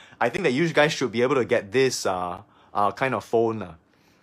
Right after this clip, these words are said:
These are some reading I was trying. Okay, so that one I answered already. Hi, Doris. Hello. Our furniture boss is here.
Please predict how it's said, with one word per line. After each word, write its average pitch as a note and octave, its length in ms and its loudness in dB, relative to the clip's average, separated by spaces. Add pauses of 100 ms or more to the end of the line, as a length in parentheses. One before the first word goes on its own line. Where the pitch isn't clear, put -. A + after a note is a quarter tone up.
(520)
These D#3 160 2
are D3+ 140 4
some D#3 180 0
reading B2+ 300 -2
I B2+ 160 4
was C3 300 0
trying. C#3+ 520 -4
Okay, A2+ 220 -8
so G#2 240 -4
that F2+ 160 -6
one A2+ 140 -6
I F#2 60 -8
answered G2+ 260 -6
already. B2 280 -4
Hi, F#3+ 240 6
Doris. E3+ 480 6
Hello. G3+ 800 6 (260)
Our C3+ 100 8
furniture E3+ 380 4
boss E3+ 420 8
is C3 100 -4
here. E3+ 440 4